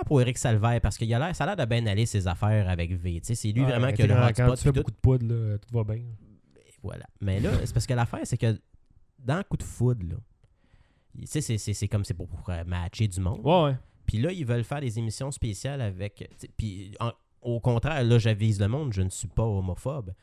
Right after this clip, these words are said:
Speaker 1: Mais c'est une émission juste avec des, euh, des homosexuels, puis une autre émission avec juste des lesbiennes.
Speaker 2: Bon, c'est correct, là.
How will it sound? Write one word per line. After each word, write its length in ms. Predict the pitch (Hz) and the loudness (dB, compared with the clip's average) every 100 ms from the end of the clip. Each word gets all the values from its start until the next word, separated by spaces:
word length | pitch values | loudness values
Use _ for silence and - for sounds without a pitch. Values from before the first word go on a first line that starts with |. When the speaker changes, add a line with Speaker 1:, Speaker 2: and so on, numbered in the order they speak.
| _ _ - | _ _ -8
Speaker 1:
Mais 100 | 104 | -6
c'est 160 | - 113 | -4 -2
une 80 | |
émission 400 | 117 113 - 139 | -2 -4 -4 -4
juste 240 | 120 143 - | -2 -2 -2
avec 260 | 107 110 | -4 -4
des, 340 | 104 104 95 92 | -2 -2 0 0
euh, 520 | 90 90 90 90 90 | -2 -2 -2 -4 -4
des 220 | 87 92 98 | -4 -2 0
homosexuels, 800 | 107 110 104 - 101 123 185 147 | -2 -6 -10 -6 -4 -4 -6 -6
puis 100 | 107 | -4
une 60 | 117 | -4
autre 100 | 117 | -4
émission 220 | 101 135 | -4 -6
avec 120 | 110 | -4
juste 160 | 101 127 | -4 -4
des 80 | 117 | -4
lesbiennes. 560 | 104 92 101 113 117 92 | -6 -6 -8 -6 -8 -8
Speaker 2:
Bon, 140 | 104 | -8
c'est 80 | - | -4
correct, 320 | 110 101 | -6 -6
là. 80 | - | -10